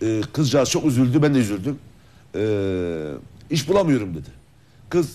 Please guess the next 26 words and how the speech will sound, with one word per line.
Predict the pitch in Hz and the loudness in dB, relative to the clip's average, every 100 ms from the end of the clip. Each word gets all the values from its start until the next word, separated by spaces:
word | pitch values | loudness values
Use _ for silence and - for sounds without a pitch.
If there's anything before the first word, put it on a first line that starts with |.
| - - - | -16 -16 -4
üniversiteyi | 160 151 127 117 | 0 0 0 2
dereceyle | 147 127 113 92 | 2 4 2 2
bitirmiş. | 98 127 156 - - - - - - - | -2 -4 -4 -6 -14 -20 -20 -20 -14 -4
"İş | 170 - | -2 2
bulamıyorum." | 170 165 117 | 2 2 0
Dedim | 175 | -4
ki, | 131 | -2
"Seni | 156 156 | -2 0
özel | 143 135 147 | 0 2 2
fabrikalara | 131 131 127 101 95 | 0 0 0 -2 -2
gönderin." | 87 76 - - - - | -4 -8 -12 -20 -16 -2
"Ben | 180 160 | -2 0
tekstil | 165 139 127 | -2 0 -2
fabrikalarında | 120 107 143 135 | -2 0 0 0
çalışamam." | 113 107 123 104 85 | -2 -2 0 0 -2
dedi. | 73 - - - - | -8 -12 -18 -14 -2
Yani | 113 | 0
onu | 143 170 190 - - - - | 4 4 2 0 -14 -20 -4
neyle | 127 190 | 2 4
ça-, | 170 151 139 | 2 0 -2
ben | 147 95 85 | -4 -6 -8
tekstil | 143 123 139 | -6 -6 -4
fabrika | 139 135 113 | -2 -2 -2
dikiş | 143 143 - 156 | -2 -4 -6 -10
dik | 147 | -2
demeyeceğim. | 196 170 110 92 | 0 2 0 -2